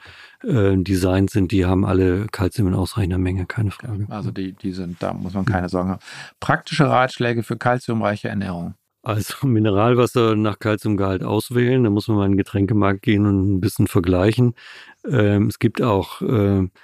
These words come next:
Speaker 1: natürlich Fruchtsäfte, die mit Calcium angereichert sind. Ähm, und im Zweifel würde ich dann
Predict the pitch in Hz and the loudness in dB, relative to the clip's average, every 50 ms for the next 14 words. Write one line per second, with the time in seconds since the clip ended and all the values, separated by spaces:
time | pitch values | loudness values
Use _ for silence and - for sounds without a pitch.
0 | - - - _ _ 113 101 87 104 87 - - - 107 - - - 127 117 - | -20 -20 -20 _ _ -2 2 2 0 0 0 0 -2 -2 -2 0 0 0 0 2
1 | - 123 104 107 107 107 95 - - 107 104 - - 113 123 107 107 110 107 104 | 0 0 2 2 2 2 0 0 0 0 0 0 0 -2 0 2 2 2 2 2
2 | 101 104 107 101 107 101 - - - 104 101 107 104 - _ - - - - - | 2 2 0 0 0 -2 -2 0 0 2 2 2 0 -4 _ -20 -20 -20 -20 -20
3 | _ _ _ _ - 262 156 120 107 101 101 101 101 98 98 98 98 98 85 - | _ _ _ _ -8 -4 0 0 2 2 2 2 2 2 2 2 0 0 -4 -8
4 | _ _ _ _ _ _ _ _ _ _ - - 156 107 101 98 92 - - 98 | _ _ _ _ _ _ _ _ _ _ -6 -2 2 2 2 2 2 0 0 2
5 | 98 107 113 110 101 107 107 98 - _ - 101 104 104 104 104 107 107 110 156 | 2 4 2 4 2 2 2 0 -2 _ 0 0 2 2 2 2 2 0 0 -2
6 | 127 98 | -4 -6